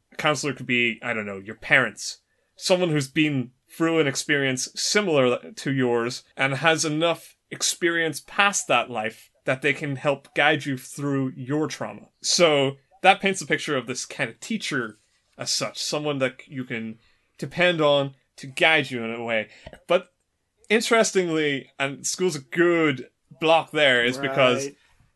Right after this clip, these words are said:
Speaker 1: if it's a teacher,
Speaker 2: <laughs>
Speaker 1: we already see that if, if, if, if they're, those two are related, <laughs> then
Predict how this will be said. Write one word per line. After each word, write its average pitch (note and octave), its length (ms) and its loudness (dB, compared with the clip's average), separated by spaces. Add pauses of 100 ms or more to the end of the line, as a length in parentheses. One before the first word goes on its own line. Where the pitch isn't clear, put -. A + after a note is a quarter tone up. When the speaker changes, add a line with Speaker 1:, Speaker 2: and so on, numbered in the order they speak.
(140)
Speaker 1:
if D3 180 4
it's D#3 140 4
a D3+ 60 -2
teacher, C#3 640 2 (360)
Speaker 2:
<laughs> - 340 0
Speaker 1:
we E3 120 0
already D#3+ 320 4
see D#3+ 600 8 (380)
that B2+ 340 6
if, C3 320 -8
if, B2+ 240 -4
if, C3 220 -8
if D3+ 440 -6 (120)
they're, D3+ 420 2
those E3 240 -2
two F3 120 0
are D#3 60 2
related, C#3 460 2 (180)
<laughs> - 180 -20
then D3 440 0